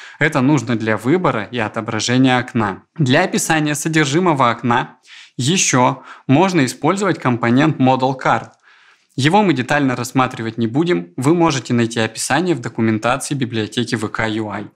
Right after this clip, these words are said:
Modal Root не работает сам по себе, нам потребуется Split Layout. Это контейнер содержимого приложения. Свойство Modal этого компонента указывает, какой React-элемент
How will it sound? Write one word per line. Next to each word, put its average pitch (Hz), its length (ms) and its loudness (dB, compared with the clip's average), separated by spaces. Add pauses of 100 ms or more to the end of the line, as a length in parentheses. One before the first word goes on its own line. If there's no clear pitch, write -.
(120)
Modal 190 440 4
Root 254 300 0
не 165 160 4
работает 151 540 -2
сам 151 240 2
по 170 80 0
себе, 117 560 -4
нам 156 280 2
потребуется 190 1040 -2
Split 139 440 -2
Layout. 110 580 0 (320)
Это 196 300 2
контейнер 147 680 -2
содержимого 127 720 0
приложения. 113 800 -2 (400)
Свойство 170 560 2
Modal 131 480 4
этого 143 260 0
компонента 143 800 0
указывает, 120 600 -4
какой 170 440 0
React-элемент 120 880 0